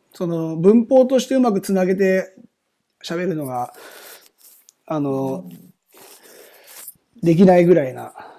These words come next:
Speaker 1: 感じですね。
Speaker 2: な-、なんであんな鼻につくんですかね、スペインの。ちょっと僕もげ-、
Speaker 1: あ、それは、
Speaker 2: うん。
Speaker 1: わかります。
Speaker 2: 言語化できないんですけど、
Speaker 1: うん。
Speaker 2: なんでスペインのスペイン語はあんなに鼻につくのか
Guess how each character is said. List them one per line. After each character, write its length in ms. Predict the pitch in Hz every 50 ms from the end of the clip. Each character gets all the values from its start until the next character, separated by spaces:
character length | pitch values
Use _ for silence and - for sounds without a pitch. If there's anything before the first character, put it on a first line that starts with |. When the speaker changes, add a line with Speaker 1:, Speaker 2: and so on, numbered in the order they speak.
| _ _
Speaker 1:
感 220 | - 175 151 147
じ 80 | 139 143
で 80 | 139 139
す 120 | - -
ね。 120 | 123 110 - - - - _ _ _ _ _ _ _ _ _ _ _ _ _ _ _ _ _ _ _ _ _ _ _ _ _ -
Speaker 2:
な-、 160 | 170 170 -
な 300 | 135 151 180 233 294 330
ん 120 | 330 311 269
で 80 | 196
あ 120 | 160 147 151
ん 100 | 151 151
な 80 | 151 143
鼻 260 | 143 156 147 156 156
に 140 | 156 151 143
つ 140 | - -
く 140 | - - 135
ん 140 | 120 110 101
で 100 | 95 95
す 100 | - -
か 120 | - 82
ね、 220 | 87 92 95 95 90
ス 160 | 90 - -
ペ 160 | - 95 92
イ 20 | 92
ン 100 | 90 87
の。 280 | 85 85 78 - - - _
ち 100 | - 143
ょ 20 |
っ 20 | 143
と 80 | - -
僕 0 |
も 100 | 220 208
げ-、 20 | 190
Speaker 1:
あ、 40 | -
そ 120 | - -
れ 360 | 330 330 311 311 285 151 165
は、 220 | 170 - - - -
Speaker 2:
う 80 | 147
ん。 200 | 147 151 147 143
Speaker 1:
わ 60 | 139
か 80 | 196 208
り 60 | 202
ま 140 | 196 190 180
す。 220 | - - 131 113 - _ _ _ _ _ _ _ _ _ _ _
Speaker 2:
言 360 | 104 101 131 156 175 185 185 190
語 120 | 185 175
化 140 | 185 180 165
で 120 | 170 170
き 120 | - 175 180
な 100 | 165 139
い 60 | 120
ん 60 | 101
で 80 | 90 90
す 100 | 90 90
け 100 | 98 92
ど、 500 | 95 98 98 95 95 90 82 80 - -
Speaker 1:
う 120 | 190 185 190
ん。 240 | 170 156 135 123 - _ _ _ _ _ _ _ _ _ _ _ _ _ _ _ _ _ _ _ -
Speaker 2:
な 240 | 110 113 127 151 175
ん 160 | 185 185 180
で 300 | 180 180 175 175 175 170
ス 160 | 170 - -
ペ 140 | - 185 180
イ 20 | 170
ン 80 | 147
の 80 | 131 117
ス 140 | - - -
ペ 180 | - 120 113
イ 20 | 117
ン 40 | 113
語 100 | 113 113
は 120 | 110 110
あ 40 | 113
ん 120 | 117 123 120
な 100 | 117 117
に 320 | 120 117 117 113 - -
鼻 280 | - - 113 113 120 120
に 180 | 123 120 117 -
つ 120 | - _
く 40 | -
の 760 | - - - - 320 330 - - - - - 254 - - -
か 200 | - 101 92 87